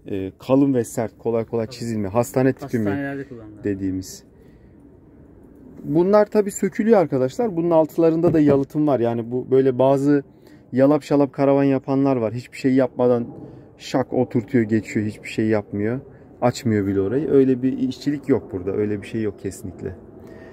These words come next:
Speaker 1: Can Demir Bey, mesela satacak olsanız bu aracı ne kadar eder ya da hiç muadilini biliyor
Speaker 2: Ya
Speaker 1: musunuz?
Speaker 2: şimdi,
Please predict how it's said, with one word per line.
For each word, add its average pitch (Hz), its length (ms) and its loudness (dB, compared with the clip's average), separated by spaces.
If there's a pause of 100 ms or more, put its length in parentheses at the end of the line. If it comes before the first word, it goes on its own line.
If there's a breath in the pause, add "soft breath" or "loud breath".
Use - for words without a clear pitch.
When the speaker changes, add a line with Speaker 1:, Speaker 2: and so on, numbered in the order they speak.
(640 loud breath)
Speaker 1:
Can 214 260 4
Demir 294 240 2
Bey, 254 80 2
mesela 247 320 0
satacak 226 540 -2
olsanız 240 420 -2
bu 202 80 4
aracı 214 380 2
ne 196 120 2
kadar 226 340 -2 (100)
eder 110 280 -4
ya 120 200 -4
da 143 60 -4
hiç 156 160 -6 (240)
muadilini 139 540 -2
biliyor 196 200 -2
Speaker 2:
Ya 254 60 -2
Speaker 1:
musunuz? 151 440 -6
Speaker 2:
şimdi, 202 160 -10